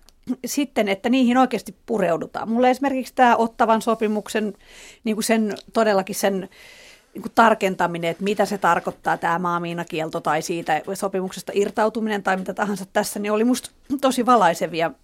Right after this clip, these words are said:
myös, myös minulle ihan niinku asiana. Ja sit siinä, mikä mua jotenkin sit kuitenkin helpotti, että siitä ei tullut semmoista, että nyt toimittaja kiusaa ehdokasta, mulle ei tullut siis ollenkaan sellainen olo, vaan että tällaista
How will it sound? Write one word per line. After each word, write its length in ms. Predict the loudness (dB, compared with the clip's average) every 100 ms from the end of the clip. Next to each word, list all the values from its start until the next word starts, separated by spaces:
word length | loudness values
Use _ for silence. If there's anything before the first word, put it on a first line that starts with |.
| _
myös, 400 | -4 -2 -2 -8 _ _
myös 300 | -4 -4 2
minulle 360 | 2 4 2 0
ihan 180 | -2
niinku 200 | -6 -4 2
asiana. 500 | 2 2 0 0 -4 -8
Ja 80 | -6
sit 180 | -6 -4
siinä, 300 | 0 2 0 -2 -12
mikä 340 | -4 -2 2
mua 220 | 2 4
jotenkin 320 | 2 0 -2 -4
sit 200 | -8 -8
kuitenkin 360 | -6 -4 -4
helpotti, 440 | 0 0 0 -4 -6
että 100 | -6
siitä 220 | -6 -4
ei 40 |
tullut 240 | -2 -2 -2
semmoista, 360 | -6 -6 -8
että 220 | -6 -4 -6 -10 -20 -14 -10
nyt 160 | -6 2
toimittaja 500 | 2 2 -2 -4 -4
kiusaa 500 | -4 -4 0 0 2
ehdokasta, 500 | 0 -2 -4 -8 -6
mulle 180 | -6
ei 40 | -6
tullut 200 | -8 -10
siis 180 | -8 -2
ollenkaan 520 | -2 -2 -4 -6 -2
sellainen 340 | 0 0 2
olo, 140 | 2 4
vaan 100 | 2
että 100 | 0
tällaista 340 | -4 -4